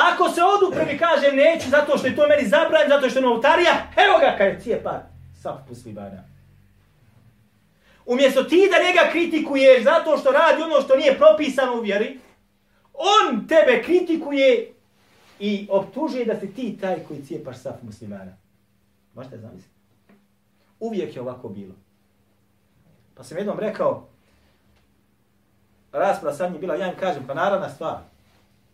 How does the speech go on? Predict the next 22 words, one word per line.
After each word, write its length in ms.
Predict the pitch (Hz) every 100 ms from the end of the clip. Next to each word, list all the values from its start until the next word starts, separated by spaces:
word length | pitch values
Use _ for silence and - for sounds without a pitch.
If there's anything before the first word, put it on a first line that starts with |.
| _ -
vi 120 | 151
tako 260 | 180 185 196
radite. 420 | 196 135 - - _ _ _ _ _ _
Zakolješ 680 | - 208 302 294 294 277 277
ovcu, 640 | 320 302 - 277 269 190 190
prekolješ 540 | 277 277 285 262 208
joj 100 | 247
vrat, 360 | 240 269 175 -
ha? 320 | 208 202 196 - - -
Pa 80 | 247 269
ako 140 | 277
te 100 | 269
ona 200 | 285 277
njezina 500 | 277 320 - 294 269
krv 540 | - 339 349 339 302 220 -
prsne 540 | 339 277 - 285 233
po 80 | 311 302
tebi, 320 | 294 277 269
ti 60 |
još 280 | 294 262 -
pukneš 360 | 285 - 220 202
nogom. 400 | 233 214 151